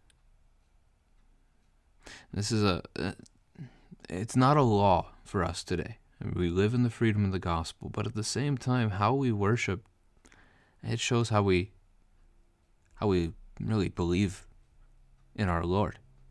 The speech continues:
If there's not a holiness to it, if there's not a set apartness to it, if it looks like what the world does,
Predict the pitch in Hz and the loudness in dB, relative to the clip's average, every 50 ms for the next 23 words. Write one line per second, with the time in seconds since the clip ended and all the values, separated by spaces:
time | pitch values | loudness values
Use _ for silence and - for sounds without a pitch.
0 | - - - - _ _ _ _ _ - _ - - - - - - _ _ - | -20 -20 -20 -20 _ _ _ _ _ -20 _ -20 -20 -20 -20 -20 -20 _ _ -4
1 | 98 95 - 101 98 98 107 110 104 110 113 107 95 110 110 123 127 123 107 95 | -4 -2 0 0 -2 0 0 2 2 2 2 0 0 0 2 2 4 4 2 2
2 | 87 - - - - - 87 90 - - - - - - - - - - _ - | 0 -2 -6 -8 -8 -6 -6 -6 -8 -14 -20 -20 -20 -20 -20 -20 -20 -20 _ -20
3 | - - - - - - - - - - 95 90 95 101 101 101 107 104 - - | -20 -20 -20 -20 -20 -20 -20 -20 -10 -6 -6 -4 -2 0 0 0 0 -2 -2 0
4 | 110 98 92 - - 117 120 - - 90 92 - - - - 85 85 82 80 - | 0 0 0 -2 -2 -2 -2 -2 -2 -2 -4 -6 -6 -6 -4 -4 -4 -4 -4 -6
5 | 90 82 98 101 101 117 117 - - - 117 117 110 - - 117 110 - - 101 | -8 -6 -2 0 0 0 0 -2 -4 -4 -2 -2 -2 -2 -4 -4 -4 -2 -2 -2
6 | 92 90 92 90 104 113 107 104 - - - - 151 160 - | -2 0 0 2 2 0 0 -2 -4 -4 -4 -4 -4 -6 -8